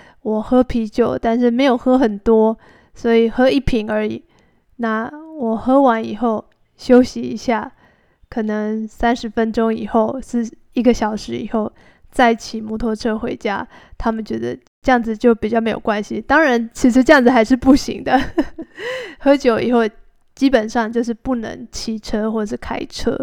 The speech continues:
可是有的人，他们觉得啤酒的酒精浓度，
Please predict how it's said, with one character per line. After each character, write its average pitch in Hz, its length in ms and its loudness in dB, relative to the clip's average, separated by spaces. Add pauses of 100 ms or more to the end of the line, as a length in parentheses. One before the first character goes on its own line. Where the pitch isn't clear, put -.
(360)
可 220 100 -2
是 247 140 0
有 247 120 6
的 226 120 -2
人， 220 200 -2 (320)
他 247 140 2
们 254 100 4
觉 233 120 8
得 226 100 6
啤 233 260 0
酒 220 300 2
的 226 340 -4
酒 214 220 0
精 247 260 0
浓 214 240 2
度， 220 300 0